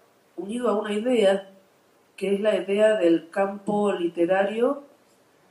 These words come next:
como campo de lucha edípica, si se quiere, que es un delirio.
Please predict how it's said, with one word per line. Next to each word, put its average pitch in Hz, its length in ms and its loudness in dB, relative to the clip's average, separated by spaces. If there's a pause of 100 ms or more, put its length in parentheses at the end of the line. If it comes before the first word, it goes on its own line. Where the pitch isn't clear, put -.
(320)
como 170 560 2
campo 190 580 -2 (280)
de 170 100 4
lucha 180 320 -2
edípica, 165 640 -4
si 170 100 -10
se 165 220 -4
quiere, 156 360 -6
que 262 100 -10
es - 100 -12
un 262 320 -2
delirio. 202 600 0